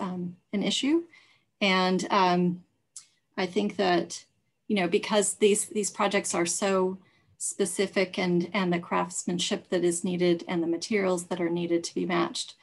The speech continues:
um, are, are often unique, um, difficult. Each situation calls for, um, a unique look and, um, skill. Um,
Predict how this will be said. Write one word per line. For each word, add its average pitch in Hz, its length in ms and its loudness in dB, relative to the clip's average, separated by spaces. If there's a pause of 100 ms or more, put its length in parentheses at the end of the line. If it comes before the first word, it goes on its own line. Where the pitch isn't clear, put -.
(440)
um, 180 340 0
are, 170 240 0 (260)
are 175 300 0 (320)
often 185 580 2 (480)
unique, 196 540 2 (240)
um, 180 540 0
difficult. 262 680 -2 (240)
Each 175 240 -2
situation 185 840 -2
calls 170 340 -4
for, 170 340 -2 (140)
um, 165 360 -2 (520)
a 190 60 0
unique 175 500 0
look 196 280 0
and, 165 440 -4
um, 170 420 -4
skill. 226 480 -2 (720)
Um, 180 540 0